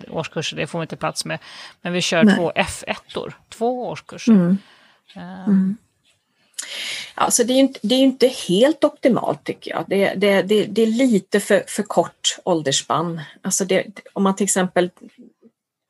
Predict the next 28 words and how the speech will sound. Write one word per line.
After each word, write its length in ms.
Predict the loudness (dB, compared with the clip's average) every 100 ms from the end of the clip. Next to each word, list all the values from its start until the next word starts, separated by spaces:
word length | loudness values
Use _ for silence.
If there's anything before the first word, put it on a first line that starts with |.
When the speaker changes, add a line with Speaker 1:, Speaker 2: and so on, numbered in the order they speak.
| _
Speaker 2:
tittar, 240 | -2 2
jag 120 | 4
har 100 | 6
jobbat 400 | 6 4 2 -2
väldigt 220 | -4 -4 -8
mycket 160 | -8
med 120 | -6
årskurs 280 | -6 0 0
ett 140 | 0 -6
till 120 | -8
tre 300 | -2 -2 -2
till 100 | -8
exempel. 420 | -6 -6 -4 -4
Det, 120 | 0 -2
Speaker 1:
Mm. 120 | 0
Speaker 2:
det 80 | -2
är 40 |
inte 220 | -2 -2
så 360 | -2 2 4 4
ofta 280 | 0 -2 -4
man 160 | -2
ser 160 | -2 -4
tvåor 420 | -4 -2 0 2
hjälpa 300 | 2 0 -2
ettor. 500 | -8 -8 -4 -4 -4 -8 -20 -18 -18 -18
Speaker 1:
Mm. 240 | -18 -16 0
Speaker 2:
Eller 260 | 2 2 2
man, 180 | 0